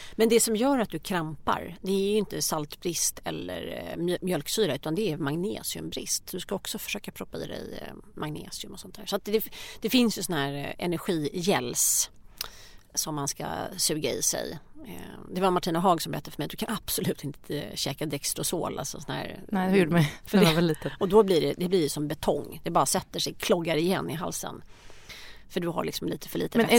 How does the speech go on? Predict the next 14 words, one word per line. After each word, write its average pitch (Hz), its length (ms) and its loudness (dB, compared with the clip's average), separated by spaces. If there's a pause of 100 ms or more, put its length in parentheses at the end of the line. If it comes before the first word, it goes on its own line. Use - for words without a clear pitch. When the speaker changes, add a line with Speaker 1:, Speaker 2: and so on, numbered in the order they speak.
Speaker 1:
vätska 208 120 0
Speaker 2:
bra 285 180 10
Speaker 1:
i. 311 40 8
Speaker 2:
att 262 80 8
göra 220 280 8
det 240 60 4
här 160 160 4
när 147 100 0
man 147 160 0
måste 143 680 0 (840)
ta 185 120 2
till 185 300 6
de 143 140 -4
här 139 340 -2